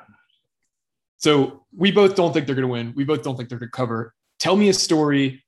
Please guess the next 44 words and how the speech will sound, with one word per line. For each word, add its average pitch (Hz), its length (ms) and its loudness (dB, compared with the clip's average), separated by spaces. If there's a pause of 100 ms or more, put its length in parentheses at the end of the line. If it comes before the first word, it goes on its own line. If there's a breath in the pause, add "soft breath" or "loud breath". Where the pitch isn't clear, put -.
about 131 500 -2
how 160 200 -4
Rutgers 143 580 -6
would 131 260 -4
pull 143 140 -8
this 123 300 -6
off. 110 280 -12
What 147 180 -4
kind 180 180 0
of 151 160 -4
game 151 220 -2
script 135 320 -8
do 139 80 -6
they 131 120 -2
need? 127 240 -4
What 131 140 -8
kind 165 180 -8
of 135 80 -8
scenario 127 460 -6
do 120 120 -10
they 113 120 -10
need 117 160 -10
to - 80 -18
play 117 260 -4
out 113 200 -6
for 110 340 -10 (100)
them 123 200 -2
to, 120 180 -6 (140)
to 135 100 -4
win 123 420 -4
outside 175 400 0
of 131 80 -6
a 131 60 -4
catastrophic 123 720 -6
injury 117 340 -6
from 113 220 -12
Thorne 107 360 -12
or, 104 220 -14
or 113 160 -8
Walker 123 600 -12
early 113 240 -8
in 110 60 -14
the 113 40 -14
game? 117 400 -14